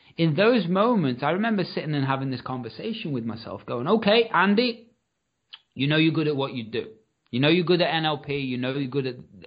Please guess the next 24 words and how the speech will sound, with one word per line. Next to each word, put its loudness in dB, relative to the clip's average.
at, -4
at -12
sales -4
and -10
all -6
the -8
rest -8
of -20
it. -20
You've -4
seen -4
over 0
two -4
thousand -2
people -12
face -8
to -18
face -12
at -12
that -4
point, -10
which -10
I -8
had. -12